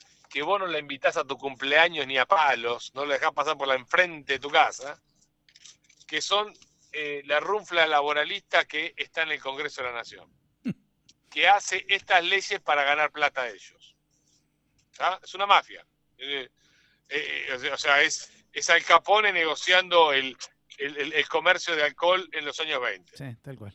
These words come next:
Speaker 1: Eh, es el gordo Valor haciendo la B T V de los,
Speaker 2: Sí.
Speaker 1: de los blindados,
Speaker 2: Sí.
Speaker 1: ¿ok?
Speaker 2: Sí.
Speaker 1: O sea, eh, entonces, esa mafia legisla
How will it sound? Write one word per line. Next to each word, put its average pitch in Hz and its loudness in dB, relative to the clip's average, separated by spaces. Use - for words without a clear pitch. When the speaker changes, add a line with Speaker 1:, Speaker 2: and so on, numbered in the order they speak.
Speaker 1:
Eh, 139 -6
es - -12
el 165 -6
gordo 185 4
Valor 180 4
haciendo 170 -6
la 151 -2
B 165 -2
T 165 -6
V 180 -2
de 170 -8
los, 139 -6
Speaker 2:
Sí. - -8
Speaker 1:
de 143 -10
los 139 -4
blindados, 131 -4
Speaker 2:
Sí. 135 -12
Speaker 1:
¿ok? 117 -10
Speaker 2:
Sí. - -12
Speaker 1:
O - -16
sea, 151 -4
eh, 160 -14
entonces, 170 -8
esa 214 -2
mafia 233 -4
legisla 214 -8